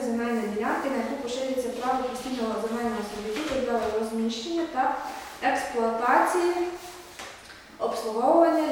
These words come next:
лінійного об'єкту енергетичної інфраструктури. Петлюк Степан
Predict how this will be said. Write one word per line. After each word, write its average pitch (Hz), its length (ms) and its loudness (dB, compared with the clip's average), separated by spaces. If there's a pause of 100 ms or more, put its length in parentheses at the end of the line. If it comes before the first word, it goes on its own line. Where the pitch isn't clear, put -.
(120)
лінійного 285 720 2
об'єкту 269 420 4
енергетичної 262 680 0
інфраструктури. - 840 -6 (1080)
Петлюк 269 560 2
Степан 269 420 4